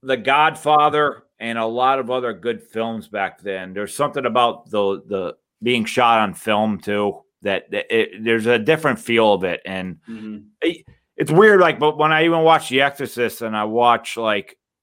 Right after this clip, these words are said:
Speaker 1: the church scene with nothing action, but just hearing, like, seeing the priest walk and hearing the footsteps, there's something about that old film that's like, "Yeah, this is why I wanna make movies."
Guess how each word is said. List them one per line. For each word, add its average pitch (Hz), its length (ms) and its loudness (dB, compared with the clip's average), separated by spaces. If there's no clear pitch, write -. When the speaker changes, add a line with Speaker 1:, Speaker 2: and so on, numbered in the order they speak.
Speaker 1:
the 107 240 -4
church 127 400 -2
scene 98 520 -8
with 92 200 -6
nothing 117 480 -2
action, 113 360 -2
but 95 140 -4
just 110 160 -8
hearing, 113 340 0
like, 101 380 -2
seeing 127 240 -2
the 110 80 0
priest 117 480 -4
walk 95 580 0
and 104 100 -8
hearing 110 300 0
the 95 80 -2
footsteps, - 680 -2
there's 127 160 -4
something 226 280 2
about 131 500 2
that 110 240 0
old 123 240 -4
film 120 440 -4
that's 92 280 -8
like, 98 340 -6
"Yeah, 165 320 4
this 147 140 -8
is 156 80 -4
why 139 260 4
I 127 40 4
wanna 120 280 0
make 107 260 -4
movies." 95 520 -8